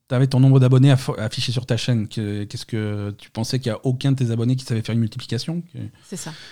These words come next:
Speaker 1: je, je comprends pas. Donc, il y en a pour qui c'était plus confidentiel, il y en a, parce que en public, euh, tu vas souvent avoir le nombre de personnes qui te suivent,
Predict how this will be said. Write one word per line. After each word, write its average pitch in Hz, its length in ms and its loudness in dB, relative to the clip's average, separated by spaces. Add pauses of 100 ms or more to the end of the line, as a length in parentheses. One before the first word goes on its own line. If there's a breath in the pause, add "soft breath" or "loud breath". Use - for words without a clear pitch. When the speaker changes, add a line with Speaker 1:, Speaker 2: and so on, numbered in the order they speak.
(380 loud breath)
Speaker 1:
je, 110 500 -2
je - 80 -4
comprends 104 220 0
pas. 90 140 -8 (120)
Donc, 139 320 -2
il 135 60 -4
y 131 60 4
en 139 40 6
a 147 80 4
pour 135 140 -2
qui 135 100 -2
c'était 117 220 -2
plus 123 100 -10
confidentiel, 117 640 2
il 139 80 4
y 113 60 0
en 110 80 -2
a, 110 160 -2
parce 110 120 -2
que 135 160 2 (640 loud breath)
en 123 120 2
public, 151 640 4
euh, 123 120 2
tu 123 100 -2
vas 120 140 2
souvent 135 540 4
avoir 131 320 8
le 120 80 4
nombre 123 360 4
de 117 80 0
personnes 117 320 -4
qui - 120 -10
te 101 100 -6
suivent, 190 320 0